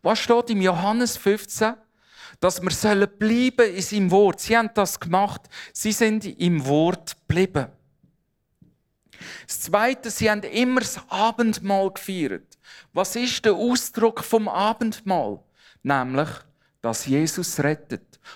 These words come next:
und dass sein Name dafür steht, dass alle Menschen zu Jesus gezogen werden.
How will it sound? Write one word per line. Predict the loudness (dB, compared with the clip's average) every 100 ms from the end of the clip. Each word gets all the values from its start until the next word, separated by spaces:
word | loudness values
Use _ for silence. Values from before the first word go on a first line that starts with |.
| -4
und | -2 -2
dass | -4 -4
sein | -4 -2
Name | -2 -2 -2
dafür | -4 -2 0 2
steht, | 0 -2 0 2 0 -6 -20 -20 _ -20 -18 -18 -6
dass | 0 0 -2 -8 -12 _ _
alle | 0 2 2 0
Menschen | -2 -2 -4 -4 -6 -6 _
zu | -2 0
Jesus | 2 0 -2 -8 -12 -12 -16 _ -20 _ _
gezogen | -2 0 0 -2 -2
werden. | -2 -4 -12 -20